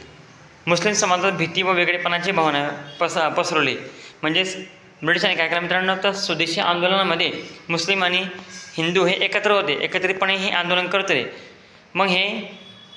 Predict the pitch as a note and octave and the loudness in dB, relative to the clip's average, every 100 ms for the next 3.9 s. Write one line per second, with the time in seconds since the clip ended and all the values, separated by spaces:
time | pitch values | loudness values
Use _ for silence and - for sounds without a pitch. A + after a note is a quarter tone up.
0 | - - E3 F3+ G3 G3 F3+ F#3+ C#3 G2 | -16 -4 -2 2 2 4 2 0 -2 -6
1 | - - - G#3 G#3 G#3 F#3 F#3+ C#3 F3 | -12 -16 -4 0 2 2 2 2 -2 -6
2 | - - - - - E3 F3+ G3+ G3 F3+ | -10 -18 -20 -8 -2 0 2 2 0 0
3 | E3 F3+ E3+ F3+ F#3+ F#3+ F#3 E3 | 0 0 0 2 2 2 2 2